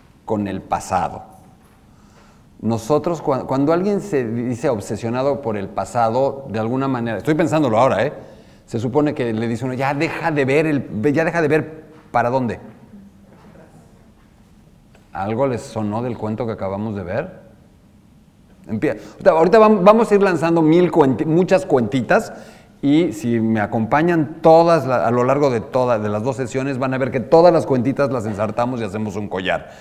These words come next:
Ahorita parece que se está todo atomizando, pero les prometo, no, no les prometo que va a terminar de cerrar conmigo. Va a terminar de cerrar cuando vengan a la función. Conmigo medio cierra el collar, pero el collar lo van a ver espectacular en el escenario.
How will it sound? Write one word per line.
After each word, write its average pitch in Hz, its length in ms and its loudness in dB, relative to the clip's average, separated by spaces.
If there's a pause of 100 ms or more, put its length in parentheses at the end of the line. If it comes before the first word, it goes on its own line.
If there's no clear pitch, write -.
(180)
Ahorita 135 340 0
parece 135 300 0
que 127 100 -4
se 117 100 -6
está 123 240 -6
todo 147 220 2
atomizando, 127 500 -2
pero 120 140 -6
les 110 160 -4
prometo, 131 640 2 (1120)
no, 101 420 -4 (400)
no 135 260 2
les 160 160 0
prometo 131 460 -2
que 120 120 -6
va 120 280 0
a 113 100 -4
terminar 113 460 0
de 117 100 -4
cerrar 104 380 -6
conmigo. 92 460 -8
Va 101 100 -4
a 107 40 -8
terminar 110 420 0
de 113 100 -4
cerrar 104 340 -4
cuando 101 240 -6
vengan 107 320 -4
a 80 60 -8
la 73 120 -10
función. 71 420 -14
Conmigo 131 960 2
medio 120 640 4
cierra 143 400 2
el 113 120 -2
collar, 98 360 -4
pero 98 140 -2
el 95 80 -6
collar 120 280 0
lo 139 100 2
van 123 140 2
a 127 60 -2
ver 123 140 -2
espectacular 113 960 -2
en 101 120 -6
el 90 80 -8
escenario. 80 520 -10